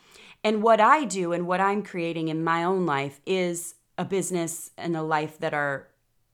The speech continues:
totally in alignment and kind of overlapping one another. Because as I'm coaching people, I want to do life with them. So talking to them or texting them or posting something to them,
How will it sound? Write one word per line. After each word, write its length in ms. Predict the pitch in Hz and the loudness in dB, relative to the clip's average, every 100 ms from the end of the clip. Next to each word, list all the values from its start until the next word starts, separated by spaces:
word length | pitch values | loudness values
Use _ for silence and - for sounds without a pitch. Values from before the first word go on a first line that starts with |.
| _ | _
totally 400 | - 233 220 196 | -2 0 2 0
in 80 | 175 | 0
alignment 500 | 160 156 156 151 143 | 2 2 2 -2 -4
and 340 | 156 143 143 - _ _ _ - | -4 -4 -6 -12 _ _ _ -12
kind 120 | - | -8
of 80 | 165 | -4
overlapping 640 | 180 175 160 147 147 160 143 | -2 -2 0 0 0 -4 -4
one 140 | 131 | -4
another. 340 | 131 127 123 117 | -4 -6 -6 -10
Because 340 | 165 160 175 | -10 -8 -2
as 200 | 180 170 | -2 0
I'm 100 | 175 | -2
coaching 440 | 165 175 165 165 160 | -2 -6 -6 -6 -6
people, 420 | 160 160 143 - - - - - - | -6 -2 -2 -4 -16 -20 -20 -4 2
I 100 | 190 | 2
want 280 | 180 180 | 4 4
to 100 | 185 | 4
do 160 | 165 165 | 0 -4
life 300 | 147 135 - | -2 -4 -6
with 120 | 139 | -10
them. 300 | - - 196 - _ _ _ _ _ _ _ _ _ _ _ | -10 -10 -16 -20 _ _ _ _ _ _ _ _ _ _ _
So 560 | - 180 165 160 151 - _ _ _ _ _ _ _ _ - | -4 0 2 2 -2 -10 _ _ _ _ _ _ _ _ -6
talking 300 | 202 202 202 | -2 0 0
to 80 | 180 | 0
them 260 | 165 160 | 0 0
or 80 | 156 | -2
texting 420 | 156 180 - 175 | -6 -8 -6 -4
them 360 | 160 151 151 151 | -2 -4 -4 -4
or 80 | 143 | -6
posting 380 | - 180 - | -6 -6 -6
something 340 | 151 160 - 147 | -8 -8 -8 -10
to 100 | 165 | -6
them, 360 | 160 147 143 | -2 -2 -4